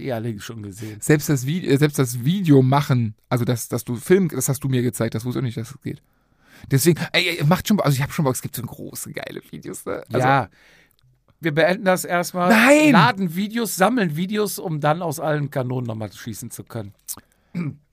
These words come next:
Speaker 2: Wir können ja schon mal vor, auf, auf Christian freuen. Wir können ja so antriggern, so ein Christian-Video am Tag. <laughs> Er, er versteht doch,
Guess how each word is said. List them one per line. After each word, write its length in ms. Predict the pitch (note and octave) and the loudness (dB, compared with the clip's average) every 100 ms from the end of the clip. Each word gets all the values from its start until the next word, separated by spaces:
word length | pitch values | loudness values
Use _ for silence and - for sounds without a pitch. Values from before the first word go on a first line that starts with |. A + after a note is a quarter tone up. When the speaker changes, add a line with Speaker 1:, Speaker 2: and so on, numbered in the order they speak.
| - | 0
Speaker 2:
Wir 120 | C#3 | 2
können 200 | - G#3 | 4 6
ja 80 | F3+ | 6
schon 140 | D3 | 6
mal 80 | C#3+ | 4
vor, 200 | - A2+ | 2 -2
auf, 120 | C3 | 0
auf 120 | C3 - | 0 -2
Christian 320 | G#3+ - A#2+ | -2 -2 -4
freuen. 220 | - G#2+ | -2 -4
Wir 80 | G#2+ | -2
können 120 | E3+ | 0
ja 60 | D3 | 2
so 80 | B2+ | 0
antriggern, 600 | F3 G#3 - C3 A2+ A2 | 0 -2 0 -2 0 -2
so 40 | |
ein 160 | A#2 D#3 | -2 -2
Christian-Video 600 | - G3+ - B2+ A2+ A2 | -4 -6 -4 -4 -2 -4
am 80 | A2+ | -4
Tag. 240 | - - - _ _ _ _ _ _ _ _ _ | -8 -12 -14 _ _ _ _ _ _ _ _ _
<laughs> 60 | - - - - - - _ - - - - - | -20 -20 -20 -20 -20 -20 _ -14 -14 -14 -18 -12
Er, 380 | - C#3 - - | 0 2 4 4
er 120 | E3+ | 2
versteht 280 | E3 D#3 F#3+ | 2 0 0
doch, 100 | C#3+ | 0